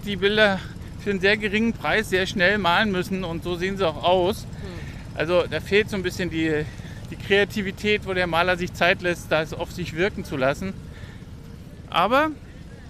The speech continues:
Speaker 1: ja, er macht doch kleine, er hat ganz viele Bestellungen, alle, äh, Souvenirshop hier in den Nachbarinseln, die haben alle, die, die beliefern er mit Bildern, macht auch kleine Scheiben aus Baumholz,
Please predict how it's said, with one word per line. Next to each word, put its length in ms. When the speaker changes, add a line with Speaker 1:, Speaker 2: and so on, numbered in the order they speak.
Speaker 1:
ja, 300
er 100
macht 220
doch 100
kleine, 300
er 280
hat 80
ganz 200
viele 200
Bestellungen, 580
alle, 560
äh, 460
Souvenirshop 760
hier 220
in 80
den 140
Nachbarinseln, 680
die 120
haben 160
alle, 200
die, 120
die 260
beliefern 600
er 180
mit 220
Bildern, 420
macht 240
auch 120
kleine 480
Scheiben 540
aus 180
Baumholz, 1000